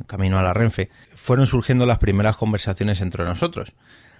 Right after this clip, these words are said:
En este caso hablábamos, pues, de que si tú tienes podcast, yo tengo podcast, yo no, tú sí, pues yo quiero grabar, yo no,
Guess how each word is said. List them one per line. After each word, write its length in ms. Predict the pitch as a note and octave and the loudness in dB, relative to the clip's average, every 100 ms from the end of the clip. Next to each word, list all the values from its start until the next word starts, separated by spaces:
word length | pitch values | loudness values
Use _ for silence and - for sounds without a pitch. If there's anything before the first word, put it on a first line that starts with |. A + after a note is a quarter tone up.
| _ _ _ _ - - | _ _ _ _ -18 -4
En 140 | G2 | 0
este 200 | G#2 A2 | 0 0
caso 240 | A#2 - G2+ | -2 0 0
hablábamos, 680 | G#2 G#2+ G#2+ G#2 F#2 - _ | 2 4 4 2 0 -6 _
pues, 240 | F2 - - | -12 -12 -10
de 120 | F2+ | -10
que 140 | - | -10
si 340 | - - F#2 F2 | -12 -4 -2 -2
tú 200 | - G2 | -2 -2
tienes 320 | F#2+ F2+ F2+ | 0 0 -2
podcast, 420 | - C3 - G#2 | -4 -4 0 0
yo 160 | F#2+ F#2 | 2 0
tengo 260 | F#2 F2+ | 0 -2
podcast, 380 | - C3 - F#2 | -2 -2 -2 -2
yo 140 | F2+ G2+ | 0 0
no, 260 | C3+ B2 | 2 0
tú 100 | G2 | -2
sí, 280 | - A#2+ C3 | -4 -2 -2
pues 180 | - F#2 | -2 -4
yo 120 | F#2+ | -2
quiero 200 | F#2+ F#2 | -2 -2
grabar, 380 | F2+ A2 C#3+ A#2+ | 0 2 2 2
yo 100 | G2 | 2
no, 240 | C3+ C#3 | 0 -2